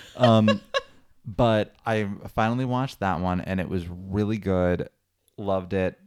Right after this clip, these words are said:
But I still think that you did a better job telling the story.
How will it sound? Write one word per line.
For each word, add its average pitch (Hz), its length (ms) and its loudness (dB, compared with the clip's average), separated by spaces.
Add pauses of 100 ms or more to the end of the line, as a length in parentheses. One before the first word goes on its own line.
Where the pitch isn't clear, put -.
(140)
But 92 320 2
I 92 100 -2
still 92 240 -4
think 90 240 -6
that 90 140 -4
you 92 160 -4
did 92 160 -2
a 90 40 0
better 85 240 -2
job 85 300 -2
telling 85 240 -4
the 80 80 -6
story. 92 460 0